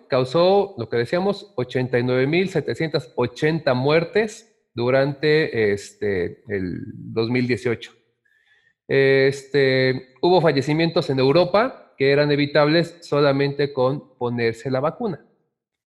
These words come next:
Y para los que se preocupan, ¿por qué es que voy a tener complicación si me pongo la vacuna? A lo mejor me sale un tercer ojo, algo así.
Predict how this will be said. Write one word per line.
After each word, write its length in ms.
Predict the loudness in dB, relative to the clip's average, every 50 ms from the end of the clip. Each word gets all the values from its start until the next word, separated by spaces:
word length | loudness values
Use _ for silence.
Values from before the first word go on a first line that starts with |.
| _ _ _ _ _ _ _
Y 200 | -2 0 0 2
para 200 | 2 2 4 4
los 140 | 4 2 0
que 80 | -4 -6
se 140 | -4 -2 -2
preocupan, 360 | -2 -2 -2 0 -2 -2 -2
¿por 140 | -2 -2 -2
qué 80 | -2
es 100 | -4 -2
que 120 | -2 0 2
voy 140 | 2 2
a 60 | 2 2
tener 280 | 2 2 2 2 0
complicación 1080 | 0 -2 -2 0 0 0 0 0 0 -2 -4 -4 -2 -2 0 2 2 2 0 0 -2
si 100 | -2 -2
me 120 | -2 -2 -2
pongo 260 | -2 -2 0 2 2
la 140 | 2 2 2
vacuna? 560 | 0 -2 -4 -2 0 2 2 2 4 2 2
A 40 | 2
lo 140 | 2 0 0
mejor 320 | -4 -4 -2 -2 0 0
me 140 | 0 -2 -2
sale 200 | 0 0 0 0
un 160 | 0 -2 -2
tercer 440 | -2 -2 -2 -2 0 0 0 2 2
ojo, 280 | 2 2 2 2 0
algo 200 | 0 2 2 0
así. 360 | 0 0 0 -2 -2 -2 -4